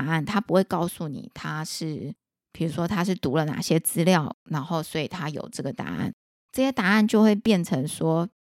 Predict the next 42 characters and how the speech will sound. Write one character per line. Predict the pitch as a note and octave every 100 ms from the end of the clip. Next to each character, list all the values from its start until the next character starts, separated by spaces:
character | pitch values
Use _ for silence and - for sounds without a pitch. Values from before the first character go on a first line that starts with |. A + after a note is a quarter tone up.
| _ _ _ _ _ _ _ _ _ _ -
不 | A#3
知 | - G3
道 | G3+ F#3 E3 -
对 | F#3 C#3+
错， | - - C#3 E3+
那 | A#3+
我 | D#3+
们 | D#3
也 | D3
没 | F3+
有 | F3+
办 | F#3 G3
法 | B2
reference， | D3 D#3 - D3+ - - -
因 | - F#3+
为 |
他 | F#3+ F3
也 | E3+
不 | - C3
会 | C#3+
告 | D3 C#3+
诉 | -
你 | C#3+ -
他 | - D3
从 | - -
哪 | D2 E2+
里 |
来 | - - -
的 | -
嘛。 | - - _ _ _ _
所 | - A#3
以 | A#3+ F#3 - _ _ _
如 | - F#3 A3+
果 | - F#3 E3 - -
你 | D#3 C#3
在 | G3 F#3
使 | - -
用 | C#3 D#3 D3+
它， | - C#3+ C#3+ - - _ _ -
然 | D3
后， | D#3 - F3+ D#3+ D3+ - -
呃， | A2 -